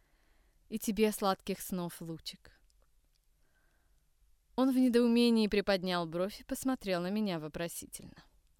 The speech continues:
«Лучик? Ну ты же называешь меня феечкой, а я буду звать тебя Лучиком», ответила, улыбаясь. «Значит, ультиматум?»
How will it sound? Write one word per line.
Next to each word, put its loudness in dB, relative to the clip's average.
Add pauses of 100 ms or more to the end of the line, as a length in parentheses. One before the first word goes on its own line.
(200)
«Лучик? -8 (760)
Ну -4
ты -4
же -4
называешь -4
меня -6
феечкой, -8 (640)
а 0
я -4
буду -4
звать -6
тебя -6
Лучиком», -12 (680)
ответила, -8
улыбаясь. -10 (560)
«Значит, -6
ультиматум?» -6